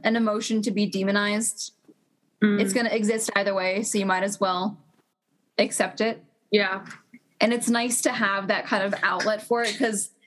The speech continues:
Speaker 1: when you read smut, when you read, like, really nasty sex scenes, right? Your sex life isn't always gonna be like that. And I don't wanna speak for everyone's, but every single time somebody has sex is not gonna be like that.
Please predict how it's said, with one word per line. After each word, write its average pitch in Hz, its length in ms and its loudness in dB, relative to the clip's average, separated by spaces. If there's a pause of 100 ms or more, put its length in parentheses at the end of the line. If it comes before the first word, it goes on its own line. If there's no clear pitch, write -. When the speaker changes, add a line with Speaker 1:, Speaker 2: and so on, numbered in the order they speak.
(200)
Speaker 1:
when 247 180 4
you 240 160 2
read 247 300 0
smut, - 520 0 (960)
when 240 180 4
you 233 100 2
read, 233 200 2
like, 220 120 2
really 220 460 0
nasty 196 540 0
sex 190 300 -2
scenes, 180 320 -2
right? 180 360 0 (240)
Your 240 240 2
sex 294 340 -2
life 262 220 0
isn't 214 180 2
always 202 240 0
gonna 190 160 -2
be 175 160 0
like - 220 -2
that. - 160 0
And 202 100 2
I 214 40 2
don't 226 100 0
wanna 233 160 0
speak 240 200 -2
for - 120 2
everyone's, 185 560 0
but 208 160 2
every 220 320 0
single 226 320 0
time 196 300 0
somebody 196 260 0
has 208 200 0
sex - 220 -4
is 196 140 0
not 170 160 0
gonna 175 160 -4
be 175 100 0
like - 220 -2
that. - 260 -2